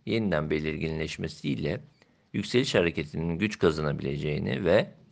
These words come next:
iki bin elli, iki bin altmış beş bandına hareket yaşanabileceğini belirtebiliriz. Endekste bir sonraki aşama ise iki bin seksen, iki bin yüz bandı olabilecektir.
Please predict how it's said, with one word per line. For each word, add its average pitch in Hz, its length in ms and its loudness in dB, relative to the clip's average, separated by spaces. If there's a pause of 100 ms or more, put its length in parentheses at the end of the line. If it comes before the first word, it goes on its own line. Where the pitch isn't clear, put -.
(280)
iki - 240 -4
bin 95 120 4
elli, 90 320 4
iki - 260 -6
bin 92 80 0
altmış - 380 0
beş 131 200 -2
bandına 85 440 0
hareket 85 400 2
yaşanabileceğini 76 880 -2
belirtebiliriz. 80 880 0 (1040)
Endekste 98 720 2
bir 139 100 2
sonraki 76 480 2
aşama 85 340 0
ise 85 360 -2 (280)
iki 107 220 0
bin 95 100 4
seksen, 85 500 0
iki - 220 -8
bin 90 140 2
yüz 90 260 0
bandı 73 280 2
olabilecektir. 73 880 -4